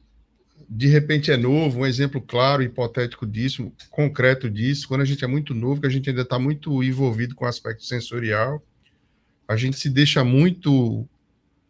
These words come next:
eu não digo contaminar, mas se empolgar com as questões materiais, né? É um, é um,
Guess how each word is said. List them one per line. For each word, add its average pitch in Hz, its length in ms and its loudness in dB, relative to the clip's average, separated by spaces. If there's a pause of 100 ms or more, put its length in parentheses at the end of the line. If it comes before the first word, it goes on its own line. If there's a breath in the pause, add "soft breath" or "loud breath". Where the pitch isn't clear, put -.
(720)
eu 277 140 0
não 262 100 4
digo 190 220 2
contaminar, 185 920 2
mas 127 200 2
se - 120 -4
empolgar 139 560 2
com 165 80 -4
as 165 120 0
questões 151 360 0
materiais, 151 800 2
né? 123 260 -2 (680 soft breath)
É 185 140 -4
um, 135 600 -2
é 131 60 -6
um, 123 540 -2